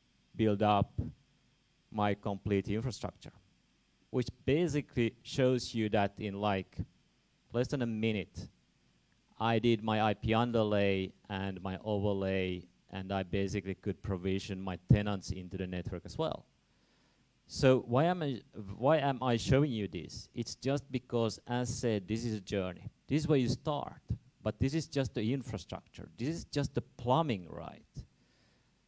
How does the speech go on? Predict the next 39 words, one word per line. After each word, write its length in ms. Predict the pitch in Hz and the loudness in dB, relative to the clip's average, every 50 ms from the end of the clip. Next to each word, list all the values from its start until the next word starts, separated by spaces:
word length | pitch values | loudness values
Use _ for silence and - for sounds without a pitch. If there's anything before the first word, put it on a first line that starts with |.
| _ _ - | _ _ -4
Now 200 | 110 127 147 160 | 0 2 2 4
becomes 440 | 156 170 156 - 151 139 131 127 - | 4 2 2 2 0 0 0 0 -2
the 100 | - 123 - _ | -4 -4 -6 _
question 600 | - - 123 131 131 135 131 - - 143 120 117 110 | -6 0 2 4 4 4 2 0 -2 -2 -2 0 2
that 200 | 110 101 101 - _ - - _ | 2 2 2 0 _ -16 -16 _
what's 340 | - 104 123 120 - - - | 0 2 2 2 2 -2 -2
next? 480 | 120 117 101 - - - - - - 113 - _ _ _ _ _ _ _ - | 0 0 0 -2 -4 -10 -14 -12 -12 -14 -14 _ _ _ _ _ _ _ -10
Okay, 300 | 110 - - 110 95 98 | -6 0 0 2 2 4
I 100 | 107 135 | 4 4
have 180 | 147 156 147 139 | 6 4 4 2
my 120 | 139 131 | 2 2
network 440 | 123 131 139 135 - 131 117 - - | 2 2 2 2 2 2 0 0 0
built, 240 | 104 110 107 104 95 | 0 0 0 0 0
but 120 | 101 95 | -4 -4
now 160 | 107 113 117 | 0 0 2
I 40 | 117 | 2
want 220 | 117 113 113 104 - | 2 0 0 -2 -2
to 80 | 104 | -4
start 340 | 104 - - 113 110 107 - | -4 0 2 2 2 0 -2
to 140 | - - - | -6 -8 -6
actually 380 | 107 104 101 - - 98 95 87 | -6 -6 -6 -6 -6 -6 -4 -2
add 180 | 98 98 90 | -2 -2 -4
stuff 320 | - - - 104 98 101 95 - | -4 -4 0 0 0 0 0 -2
onto 240 | 92 98 95 90 110 | -6 -6 -6 -4 -2
that 200 | 107 139 143 131 - - | 0 0 0 -2 -4 -8
one. 160 | - - - - _ _ _ | -12 -14 -14 -16 _ _ _
Or 160 | - 113 113 | 0 2 4
I 120 | 107 110 110 | 6 6 6
want 180 | 110 110 101 - | 4 2 -2 -2
to 80 | 107 | -4
start 300 | - - - 113 107 101 - | 0 2 4 4 4 4 2
to 80 | 110 | -2
do, 160 | 98 110 107 | 0 0 0
you 120 | 101 104 107 | 0 0 0
know, 180 | 104 107 104 | 0 -2 -2
closed 480 | 98 - 117 117 117 113 110 - - - | -2 2 4 4 4 4 4 0 -2 -2
loop 380 | 107 107 107 104 98 - - - _ _ _ _ _ - | 0 2 2 2 0 -2 -6 -20 _ _ _ _ _ -2
cross-domain 380 | 123 117 104 - 113 110 107 110 | -2 -2 0 0 -2 0 0 0
automation. 600 | 110 - 127 139 160 147 113 - - - - | 0 0 2 2 2 2 2 0 -6 -12 -16